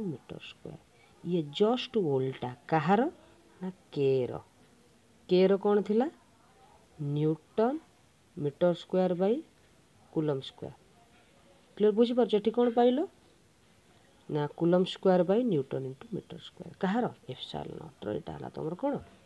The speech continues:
ୟୁନିଟ୍। ସମସ୍ତେ ଆକୁ କପି କରିକି ଲେଖିଦିଅ ଟିକେ। ଓକେ, ଚାଲ ଆମେ ଆଗକୁ ଏବେ ଦେଖିବା ଡାଇମେନସନ୍।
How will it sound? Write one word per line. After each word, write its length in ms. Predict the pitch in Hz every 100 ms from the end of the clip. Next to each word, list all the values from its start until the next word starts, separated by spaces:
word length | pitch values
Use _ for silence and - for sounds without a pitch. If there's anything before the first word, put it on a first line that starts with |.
| -
ୟୁନିଟ୍। 440 | 175 156 143 123 -
ସମସ୍ତେ 340 | 147 151 160
ଆକୁ 120 | 151
କପି 240 | 147 151 160
କରିକି 200 | 170 160
ଲେଖିଦିଅ 380 | 175 - 226 226
ଟିକେ। 240 | 240 311 - - - - - - - - - -
ଓକେ, 400 | - - - - -
ଚାଲ 180 | 147
ଆମେ 220 | 147 175 185
ଆଗକୁ 240 | 180 202
ଏବେ 180 | 202 208
ଦେଖିବା 380 | 220 - - 131 - _ - - - - - - - - - - - _ _ _ -
ଡାଇମେନସନ୍। 840 | 147 180 196 185 156 - 143